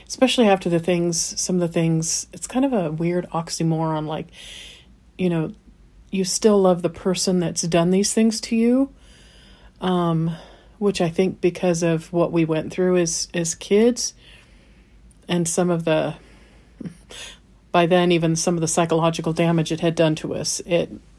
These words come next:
we still, we still loved our father. Um, it, it just, it's a strange thing to go through.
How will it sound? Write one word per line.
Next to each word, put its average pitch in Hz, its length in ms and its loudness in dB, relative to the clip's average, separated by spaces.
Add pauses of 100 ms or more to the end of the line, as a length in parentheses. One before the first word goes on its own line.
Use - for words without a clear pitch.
(180)
we 170 180 0
still, 156 580 0 (1300)
we 180 160 2
still 165 340 4
loved 196 440 4
our 151 120 4
father. 175 540 -2 (720)
Um, 165 580 0 (1040)
it, - 240 -2
it 190 60 -8
just, - 280 -2
it's 226 220 2
a 214 40 -4
strange 196 480 0
thing 170 200 -2
to 170 80 -4
go 160 180 -4
through. - 380 -10